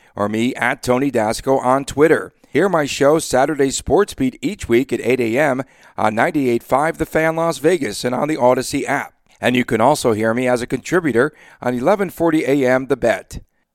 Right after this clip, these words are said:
I am doing my annual Dasco sweater drive this Friday night at Foundation Room at Mandalay Bay. Free admission to the House of Blues Foundation Room starting at ten P M on Friday night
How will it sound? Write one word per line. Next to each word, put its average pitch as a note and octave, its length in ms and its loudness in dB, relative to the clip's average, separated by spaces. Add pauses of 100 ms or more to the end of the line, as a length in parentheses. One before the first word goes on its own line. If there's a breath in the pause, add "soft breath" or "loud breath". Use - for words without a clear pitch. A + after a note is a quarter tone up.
(160)
I A#2 100 4
am A#2+ 160 2
doing B2+ 340 2
my G#2+ 180 0
annual B2 500 0
Dasco B2+ 520 0
sweater C#3+ 420 2
drive A2+ 480 0
this A2+ 160 -4
Friday B2 500 -4
night C3 220 -4
at A2 140 -4
Foundation A#2+ 580 -4
Room C#3 260 0
at A2 140 -2
Mandalay A2 460 -2
Bay. D3+ 400 2 (340 soft breath)
Free A3+ 240 0
admission D#3+ 480 0
to A2 140 -6
the G2+ 160 2
House C3+ 320 -2
of G2 180 -6
Blues C3+ 380 2
Foundation B2 600 -2
Room A#2+ 240 0
starting A#2 400 0
at G#2+ 140 -8
ten F3 240 2
P D#3 240 -4
M C#3 180 0
on G#2 140 -6
Friday C3 380 0
night B2+ 320 0